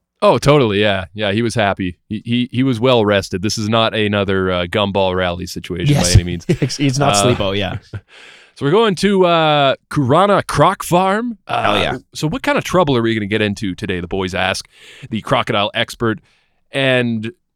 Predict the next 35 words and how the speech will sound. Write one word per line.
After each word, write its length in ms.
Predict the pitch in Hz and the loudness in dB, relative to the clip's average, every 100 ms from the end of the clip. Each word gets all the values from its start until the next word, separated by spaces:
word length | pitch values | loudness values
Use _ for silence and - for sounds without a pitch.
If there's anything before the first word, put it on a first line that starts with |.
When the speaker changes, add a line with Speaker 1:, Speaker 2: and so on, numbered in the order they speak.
| _ | _
Speaker 1:
he 80 | - | -2
Speaker 2:
John 140 | 123 | 2
Speaker 1:
says, 180 | 131 120 | 4 4
Speaker 2:
Lever. 260 | 113 95 - _ _ _ _ - | 2 -4 -10 _ _ _ _ -2
Speaker 1:
yeah, 240 | 190 127 | 0 2
he, 180 | 160 190 | 0 -2
he 120 | 160 | 0
basically 360 | 196 233 214 135 | 2 2 2 4
tells 200 | 147 131 | 4 2
him, 80 | 120 | 0
like, 140 | 113 | 4
"Oh, 200 | 208 160 | 6 6
no, 200 | 147 - 95 | 4 0 -6
no, 160 | 87 92 - | -10 -12 -4
don't 180 | 113 120 | -2 2
want 200 | 139 147 | 2 2
any 180 | 151 | 2
of 60 | 151 | 4
that. 200 | 151 87 92 | 4 2 -2
We 60 | |
don't 120 | 110 | -2
wanna 200 | 131 127 | 0 0
get 180 | 120 131 | 0 0
you 60 | 131 | 0
into 140 | 120 | 0
trouble 300 | 107 139 127 | 2 2 4
here, 220 | 127 135 98 | 2 2 2
boys." 340 | 92 98 104 | 0 -2 -2
But, 280 | 120 117 - | 0 0 2
uh, 320 | 123 117 113 - _ - | 4 4 0 -4 _ -2
you 160 | 151 | 2
know 160 | 156 139 | 4 4
it's 140 | 117 | 2
gonna 180 | 131 107 | -2 0
happen. 480 | 113 107 95 90 | 2 2 0 -8